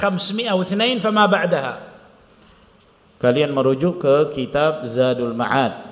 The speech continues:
Speaker 2: dimulai pada jilid yang ketiga, mulai dari halaman lima ratus dua dan seterusnya.
Speaker 1: Kitab Syarh Riyadhus Shalihin li Syekhina Ibn Utsaimin, المجلد الأول،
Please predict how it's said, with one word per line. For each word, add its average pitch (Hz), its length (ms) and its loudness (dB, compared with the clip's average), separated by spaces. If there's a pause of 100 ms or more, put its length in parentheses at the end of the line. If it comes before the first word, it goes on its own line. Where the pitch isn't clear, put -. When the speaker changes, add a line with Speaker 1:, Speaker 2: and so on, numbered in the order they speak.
(440)
Speaker 2:
dimulai 117 640 -2
pada 113 240 0
jilid 123 400 -2
yang 110 400 -4
ketiga, 120 800 0 (640)
mulai 120 240 6
dari 120 240 4
halaman 113 480 -2
lima 110 240 -2
ratus 113 320 -2
dua 131 240 0
dan 113 240 0
seterusnya. 104 640 -4 (1120)
Speaker 1:
Kitab 220 480 4
Syarh 226 320 0
Riyadhus 220 560 2
Shalihin 196 720 2
li 143 80 -10
Syekhina 208 480 0
Ibn 185 160 0 (160)
Utsaimin, 175 520 4 (760)
المجلد 190 840 4 (720)
الأول، 226 600 6